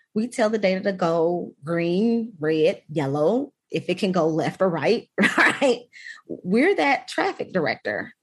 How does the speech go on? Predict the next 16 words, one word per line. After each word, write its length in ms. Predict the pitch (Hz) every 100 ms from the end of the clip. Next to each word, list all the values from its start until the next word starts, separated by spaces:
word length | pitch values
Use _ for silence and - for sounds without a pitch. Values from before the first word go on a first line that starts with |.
| _
for 320 | - 190 160 -
all 320 | 180 214 247
of 140 | 247
this 340 | 196 190 208 -
information. 880 | - 156 156 185 220 - - - - - _ - - -
So 280 | - 185 180
I 100 | 180
know 320 | 185 214 269
that 280 | 247 214 190
we 140 | 202
have 340 | 190 190 175 -
all 160 | 175 202
of 80 |
these 200 | 202 202
titles 720 | - 202 196 185 156 175 185 - _ _
for, 680 | _ 180 165 170 170 170